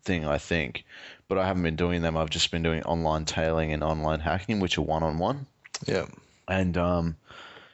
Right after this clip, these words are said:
Speaker 1: yeah, they're actually pretty fun. Like, so the online hacking is where either someone gets put in your world or you get put in someone else's world, and then, so if you get put in someone else's world,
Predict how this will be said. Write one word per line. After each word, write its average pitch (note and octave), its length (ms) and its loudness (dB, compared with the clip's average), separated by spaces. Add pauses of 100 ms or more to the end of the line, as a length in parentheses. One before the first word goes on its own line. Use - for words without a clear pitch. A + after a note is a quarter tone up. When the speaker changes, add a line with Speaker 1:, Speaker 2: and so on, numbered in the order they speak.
(280)
Speaker 1:
yeah, B2+ 240 2
they're A2 160 2
actually D3+ 340 2
pretty A2 300 0
fun. G#2+ 340 0
Like, F2 420 -2 (880)
so G2+ 300 0
the F2 120 0
online F2+ 360 0
hacking F2 400 0
is E2 240 0
where E2 420 2 (800)
either F2+ 460 2
someone F#2 340 2
gets E2+ 200 0
put F2+ 220 0
in F2 120 0
your F2+ 200 0
world E2 260 0
or D#2+ 120 0
you E2+ 140 0
get E2 160 -2
put E2+ 140 0
in D#2+ 100 -2
someone D#2+ 280 0
else's E2+ 380 0
world, D#2 380 0 (120)
and E2 160 0
then, E2+ 260 0 (300)
so G#2+ 200 0
if G2 200 0
you A#2 100 0
get G2 200 -2
put E2+ 140 2
in D#2+ 80 -2
someone D#2 260 0
else's C#2+ 320 -2
world, D#2 300 0